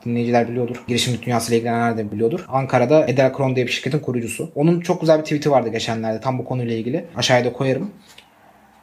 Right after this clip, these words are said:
Şu anda, e, bizim gibi böyle yani bu işten para kazanmayan içerik üreticileri var. Podcast'lerde içerik üretenler var. Özellikle şöyle diyor. "Orada size bir şeyler anlatmaya çalışan insanlar bu işten para kazanmıyor. O insanları dikkatli dinleyin." Yani bir işten para beklenmiyorsa ve bir şey anlatılıyorsa,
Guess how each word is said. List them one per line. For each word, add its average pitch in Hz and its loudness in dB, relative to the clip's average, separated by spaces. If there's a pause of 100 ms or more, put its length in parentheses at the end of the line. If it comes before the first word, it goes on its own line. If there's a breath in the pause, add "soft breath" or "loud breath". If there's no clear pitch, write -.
Şu 160 4
anda, 175 2 (100)
e, 131 0
bizim 143 4
gibi 117 -2
böyle 117 2
yani 120 0
bu 123 0
işten 123 0
para 127 2
kazanmayan 123 2
içerik 135 0
üreticileri 120 -2
var. 95 -12
Podcast'lerde 120 -2
içerik 127 -4
üretenler 117 -4
var. 135 -4
Özellikle 151 2
şöyle 131 0
diyor. 131 0
"Orada 170 4
size 156 2
bir 151 0
şeyler 160 4
anlatmaya 147 -2
çalışan 147 -2
insanlar 135 -2
bu 139 -2
işten 131 -2
para 139 -2
kazanmıyor. 147 2
O 151 6
insanları 147 2
dikkatli 127 0
dinleyin." 104 -2
Yani 120 0
bir 131 0
işten 131 0
para 135 2
beklenmiyorsa 135 0
ve 120 2
bir 117 -2
şey 139 2
anlatılıyorsa, 135 0